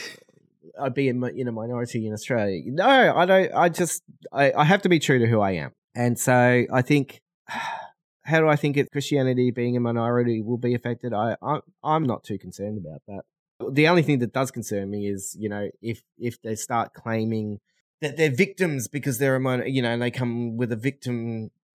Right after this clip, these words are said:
victimhood sort of mentality, I don't think that's going to be helpful, especially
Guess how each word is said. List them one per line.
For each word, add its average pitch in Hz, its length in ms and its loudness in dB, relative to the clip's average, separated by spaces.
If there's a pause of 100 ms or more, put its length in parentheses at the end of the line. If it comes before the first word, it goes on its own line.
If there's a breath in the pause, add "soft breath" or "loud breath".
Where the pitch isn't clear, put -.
victimhood 120 500 -4
sort 117 200 -4
of 110 100 -8
mentality, 117 640 -4
I 104 80 -4
don't 110 220 -6
think 98 180 -16
that's - 260 -16
going 101 300 -12
to 95 160 -20
be 98 380 -10 (300)
helpful, 104 340 -4
especially 113 540 -6